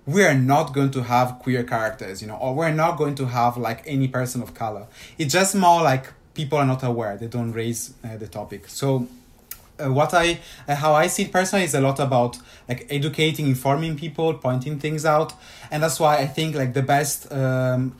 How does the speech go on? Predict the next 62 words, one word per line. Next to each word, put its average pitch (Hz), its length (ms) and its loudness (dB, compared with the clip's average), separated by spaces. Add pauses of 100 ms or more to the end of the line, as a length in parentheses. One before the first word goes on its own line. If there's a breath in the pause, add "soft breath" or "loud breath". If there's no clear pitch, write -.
(100)
L 139 120 -2
G 147 140 -4
B 165 140 -6
T 175 180 -4
characters, 160 600 2
very 151 160 2
often 135 320 0
they're 139 120 2
just, 147 340 2
like, 123 180 4 (480 loud breath)
normal 175 380 2
characters 202 580 4
that 131 140 -4
happen 127 400 -2
to 127 80 -4
be 120 160 -4
L 110 80 -8
G 120 100 -12
B 101 140 -12
T, 107 100 -14
because 123 300 -2
then, 143 200 0 (200 loud breath)
of 127 100 -8
course, 165 160 2
you 160 80 -4
can 151 140 0
go 156 100 4
to 156 100 -6
the 139 120 4
opposite 147 340 0
of, 127 80 -2
like, 120 220 0
trying 139 300 0
so 139 220 -2
hard. 135 280 0
It's 127 100 -4
like, 127 80 0
"Now 160 240 0
we 190 60 -2
need 180 160 -4
to 160 120 -4
have, 135 280 2
like, 117 260 0 (640 loud breath)
a 175 220 4
drag 139 540 4
queen 147 560 -2
that 127 120 0
is 131 120 -4
this," 135 160 -2
and 131 100 0
it's 123 100 -4
like, 123 200 -2 (200)
I 131 60 -4
love 131 240 2
drag 135 220 -4
queens, 156 240 -6
don't 139 100 -2
get 123 140 -2
me 123 100 2
wrong, 127 300 0 (240 loud breath)
but 135 120 4
this, 143 320 -2